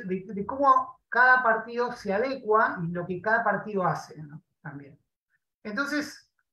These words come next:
hay un, pre-, asumen que hay variación en el porcentaje de mujeres electas, y esa va a ser la variable dependiente, ¿no? La, toman la variación,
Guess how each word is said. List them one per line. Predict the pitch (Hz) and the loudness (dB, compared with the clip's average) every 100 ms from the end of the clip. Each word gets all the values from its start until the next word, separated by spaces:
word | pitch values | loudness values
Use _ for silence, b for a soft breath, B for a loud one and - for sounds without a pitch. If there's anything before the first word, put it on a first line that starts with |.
| _ _ | _ _
hay | - 294 302 | 2 2 2
un, | 285 262 - _ | -2 -4 -12 _
pre-, | 220 214 - - | -4 -4 -4 -2
asumen | 190 - 359 294 247 247 165 | -2 0 0 2 0 -2 -6
que | 233 | 0
hay | 254 | 0
variación | 254 226 220 202 196 262 269 285 294 294 - _ _ _ _ _ | 6 6 6 4 2 -2 0 0 -2 -6 -14 _ _ _ _ _
en | 220 | -8
el | 214 196 | -4 -2
porcentaje | 202 202 202 196 247 247 | 0 0 0 2 2 4
de | 233 | 4
mujeres | 202 196 226 226 220 196 | 4 0 0 2 0 -2
electas, | 196 160 - 143 135 - | -6 -6 -8 -10 -10 -6
y | 196 | -4
esa | 240 277 | 2 4
va | |
a | 214 | 4
ser | - 214 | 4 4
la | 202 | 4
variable | 180 185 208 214 208 | 4 4 4 4 2
dependiente, | 170 180 175 170 147 135 147 _ _ _ | -2 -4 -4 -2 -4 -6 -16 _ _ _
¿no? | 165 196 - | -18 -18 -16
La, | 175 175 170 - - | -8 -6 -6 -12 0
toman | 247 277 302 294 - B B _ | 2 6 4 4 -4 B B _
la | 180 180 | -2 0
variación, | 185 190 190 185 - 269 240 - 185 | 2 2 2 0 -2 -2 0 -2 -8